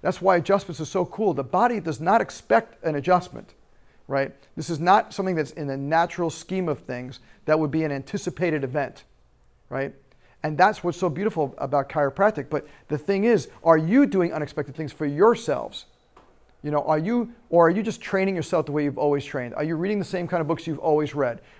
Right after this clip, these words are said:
Are you doing the exercises that you've always done, right? Are you adjusting the way you've always adjusted, you know, since you started, you know, school? Or I suggest to you <clears throat> to branch out I suggest to you that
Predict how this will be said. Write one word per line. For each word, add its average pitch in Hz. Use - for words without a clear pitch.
Are 156
you 170
doing 208
the 202
exercises 180
that 180
you've 165
always 180
done, 135
right? 135
Are 165
you 196
adjusting 196
the 170
way 196
you've 202
always 202
adjusted, 147
you -
know, 147
since -
you 165
started, 147
you 151
know, 143
school? -
Or 165
I 180
suggest 196
to 202
you 165
<clears throat> 165
to 175
branch 170
out 175
I 156
suggest 170
to 208
you 165
that 170